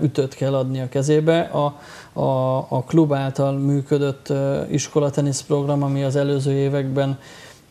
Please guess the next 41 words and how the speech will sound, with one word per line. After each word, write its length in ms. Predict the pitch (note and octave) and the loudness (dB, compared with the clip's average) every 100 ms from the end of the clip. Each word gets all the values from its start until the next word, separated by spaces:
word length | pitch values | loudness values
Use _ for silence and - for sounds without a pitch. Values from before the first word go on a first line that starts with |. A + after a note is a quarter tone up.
| - | -6
ö, 520 | D3+ C3 C3 C3 C3 B2+ - | -2 0 2 2 2 0 -2
ki 140 | - | 0
volt 280 | C3+ C3+ C3 | 0 0 0
építve, 560 | C#3+ C#3 D3+ - D3 D3+ | 0 0 -2 2 0 0
a-, 280 | - C#3+ - | 0 0 0
azáltal 420 | C#3 C#3+ C3 C#3+ | 0 0 0 0
nagyon 260 | C#3+ C#3+ C3+ | 0 0 -2
sok 260 | - C3 | -2 -2
gyerek 260 | C3 C3 B2+ | 0 -2 -2
ismerkedett 720 | C3 - C3 C#3 C3+ C3 - | -4 -4 -4 -2 -2 -2 -4
meg 140 | C3 | -4
a 40 | C3 | -4
sportággal. 880 | - D3+ D3+ D#3 E3+ E3+ E3+ F3 F3 - - - - - | -2 0 0 2 2 2 2 0 -6 -20 -20 -20 -20 -6
Ö, 200 | D#3 C#3 C#3+ | 0 2 4
azt 240 | D#3 - | 2 4
nem 160 | D#3+ D3+ | 2 4
tudom, 180 | D#3 | 2
hogy 100 | D3 | 2
a 40 | C#3+ | 2
délutánokban 800 | D3 C#3+ C#3+ D3 C#3+ C#3+ C#3+ D3 | 2 2 0 -2 0 -2 0 0
ebből 300 | C#3 C#3 C#3 | 0 0 0
mennyi 400 | C#3 C#3+ C#3 C#3 | 0 0 0 2
az, 140 | C#3 | 0
aki 380 | C#3 C3 C#3 C#3 C#3 | 0 0 0 0 0
vissza 300 | D3 - D3 | 0 2 0
is 180 | C3+ | 0
jött 180 | C#3+ C3+ | -2 -2
teniszezni. 720 | - D3+ D#3 D#3+ D3+ E3 E3+ - | 0 2 4 4 4 4 2 0
Jelen 380 | D3+ D#3 D#3 D3+ | 2 4 2 2
pillanatban 460 | D3 C#3+ C#3 C#3+ | 0 0 -2 -2
sajnos 400 | C3+ D3+ D3 C#3 | -2 0 0 -2
a 60 | C#3 | 0
versenyzői 640 | C#3+ C#3+ C#3 C#3+ C#3 C#3 | 2 2 2 0 2 2
rétegen 440 | C#3 C#3 C#3 C#3 C#3 | 2 0 0 0 0
itt 240 | C3+ - | -2 -2
nem 160 | C#3 C3+ | 0 2
érezni 400 | C3 C3 C3+ C3+ | 2 0 0 -2
azt, 240 | C3 - | -2 -4
hogy 180 | C3 C3+ | -2 0
ebből, 360 | C3 C3 C3+ | 0 0 2
ö, 140 | C3 | 2